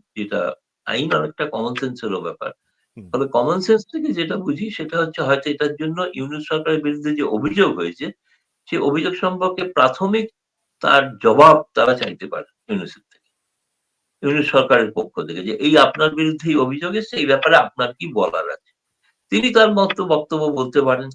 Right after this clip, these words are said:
Speaker 1: তার পরবর্তী দ্বিতীয় পদক্ষেপ হতে পারে যে তারা সেইটার ভিত্তিতে হতে পারে যে তারা মনে করেন যে ইউনূসের সরকারের জবাব সন্তুষ্টজনক, সন্তোষজনক, তাহলে মামলাটি সেখানে নিষ্পত্তি হয়ে যাবে। আর যদি মনে হয় যে না,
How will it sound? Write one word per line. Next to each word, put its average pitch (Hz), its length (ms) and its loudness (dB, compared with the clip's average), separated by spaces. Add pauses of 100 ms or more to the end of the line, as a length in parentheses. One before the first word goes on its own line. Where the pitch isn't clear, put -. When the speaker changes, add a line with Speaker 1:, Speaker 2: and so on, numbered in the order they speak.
(200)
Speaker 1:
তার 110 240 2
পরবর্তী 185 580 0
দ্বিতীয় 147 360 -4
পদক্ষেপ 160 460 -6
হতে 151 220 -2
পারে 143 200 2
যে 139 100 2
তারা 135 260 6 (480)
সেইটার 160 380 4
ভিত্তিতে 160 420 -4
হতে 143 260 -2
পারে 123 260 2
যে 110 200 -8
তারা 123 240 4
মনে 131 180 -2
করেন 127 300 -2
যে 117 160 -6
ইউনূসের 113 420 -10
সরকারের 101 500 -4
জবাব 85 280 -6
সন্তুষ্টজনক, 135 840 -10 (420)
সন্তোষজনক, 110 680 0 (400)
তাহলে 127 160 4
মামলাটি 127 440 2
সেখানে 117 340 -2
নিষ্পত্তি 110 540 -4
হয়ে 104 160 4
যাবে। 95 140 0
আর - 100 -2
যদি 117 220 -2
মনে 143 240 2
হয় 139 160 2
যে 123 80 -2
না, 110 200 6